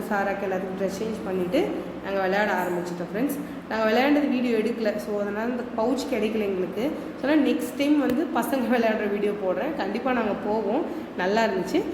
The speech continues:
இப்போ overall உள்ள எப்படி இருக்கு அப்படின்னு சொல்லிட்டு அதை நாங்க பக்காவா வீடியோ எடுத்தோம். அதை பார்க்கலாம் வாங்க. இந்த ஸ்விம்மிங் பூல் ஃப்ரண்ட் சைடு இருக்கு ஃப்ரெண்ட்ஸ். ஆ, உள்ளுக்குள்ள போன உடனேவே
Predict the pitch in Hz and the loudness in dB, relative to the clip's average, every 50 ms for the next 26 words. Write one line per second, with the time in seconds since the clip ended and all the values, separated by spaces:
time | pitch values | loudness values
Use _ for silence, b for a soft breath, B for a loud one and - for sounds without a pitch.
0 | B B - - 254 254 262 285 330 370 330 294 320 339 302 277 277 330 370 381 | B B -4 0 2 4 6 6 6 6 6 6 6 6 4 6 6 6 6 6
1 | 294 254 - 240 233 233 - 214 226 214 208 208 202 - - 202 196 202 220 220 | 6 4 4 2 2 0 0 -2 -2 -2 -2 -2 -2 -2 -4 -4 -4 -4 -4 -2
2 | 202 294 339 - 214 226 311 320 339 302 - 330 - - - - - 196 202 208 | -2 -2 0 2 2 2 4 4 6 6 4 4 2 0 -2 -2 0 0 2 2
3 | 202 190 190 190 180 185 170 165 165 - 208 247 285 - 185 185 185 175 - 180 | 2 0 -2 0 0 0 2 0 0 -2 -2 -4 -4 -4 -4 -4 -4 -4 -4 -4
4 | 175 175 - 180 170 165 160 160 160 160 190 262 359 - B B B B B B | -4 -2 -2 -2 -2 -2 -2 -4 -2 -2 -2 -2 -2 -2 B B B B B B
5 | B - 254 269 277 320 311 302 302 294 - 320 311 330 330 311 320 330 330 311 | B 0 2 4 6 6 6 6 6 4 4 4 6 6 6 4 4 2 2 0
6 | - 320 277 240 254 269 294 285 - 294 269 262 254 220 233 196 - 220 208 - | 2 2 2 4 4 4 4 4 4 4 2 2 2 2 0 0 0 -2 -4 -4
7 | 208 226 285 320 311 302 B 311 B B - - - 208 214 214 208 208 208 208 | -2 0 0 0 0 -2 B -6 B B -8 -4 -2 -2 0 0 0 2 2 2
8 | 208 208 233 247 269 294 320 311 285 269 - - 247 233 240 247 269 277 262 254 | 2 2 2 4 4 6 6 6 4 4 2 2 2 2 2 4 4 4 4 2
9 | 240 240 233 262 | 2 2 2 0